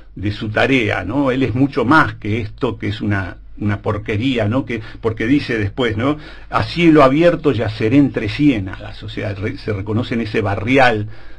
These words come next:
el, eh, o sea, es, es un destino inmerecido para él, que, que era un hombre de leyes y de sentencia. Pero, entonces, ahí es donde aparece el, la, eh, la, la grieta identitaria, digamos, no está cerrado, porque el tipo ahí reconoce, dice,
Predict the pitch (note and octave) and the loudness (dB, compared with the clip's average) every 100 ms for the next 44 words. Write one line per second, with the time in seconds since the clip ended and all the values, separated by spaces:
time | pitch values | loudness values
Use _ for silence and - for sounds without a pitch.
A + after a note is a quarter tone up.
0 | - - G#2 A2 - - - - A#2 G#2+ | -12 -4 -4 -4 -8 -12 -6 -2 -2 -2
1 | G#2 G#2+ A#2 A2+ G2 G2 - C3 B2 G#2+ | -8 -4 -4 -2 -4 -4 0 2 4 4
2 | G2+ G#2 - F#3+ C#3+ A2 G#2 F#2+ F#2+ - | 2 2 -2 2 4 4 2 -4 -4 -8
3 | - - - - - - G#2 G2 - - | -12 -18 -20 -20 -18 -8 -4 -4 -8 -8
4 | G2+ A2 - A#2 G#2+ B2+ A2+ A2 G#2 C3 | -8 -6 0 2 4 4 4 2 0 -2
5 | B2+ G#2+ A2 G#2 G#2+ G#2 G#2 G#2+ G#2 - | -4 -4 -4 -4 -4 -4 -6 -8 -12 -14
6 | - - G#3+ G#3+ G3 G3 - - - C3 | -16 -2 2 4 2 -2 -8 -12 -2 -2
7 | F3+ F3 D3+ D3+ F3+ F#3+ D3 C3+ B2+ A#2 | 0 -2 2 4 4 2 2 2 2 0
8 | A#2+ C3+ - B2 G#2+ - G#2+ G#2 - G#2 | 0 -2 -4 -6 -6 -6 -8 -8 -4 -4
9 | - - - B2 - A2+ G#2+ A#2 - A2+ | -4 -8 -10 -10 -8 -2 0 0 0 -2
10 | A2+ C3 F3+ F#3 D3 C3 A#2+ A#2 A2 B2 | -2 0 2 2 2 2 4 0 0 2
11 | A2+ A2 F#2+ F#2+ G#2+ A2 A2+ A#2+ - - | 4 4 0 -2 0 0 0 2 0 2
12 | - G#2 A#2 G2 F#2 F2+ - G2+ F#2+ A#2 | 0 2 2 2 0 -6 -6 -6 -4 -4
13 | G#2+ A2 E3+ D#3 C#3 C#3 D#3 C3 A2+ C#3 | -4 -4 -2 2 4 4 2 0 0 4
14 | E3 - A#2+ A#2+ A2 | 4 2 -4 -4 -4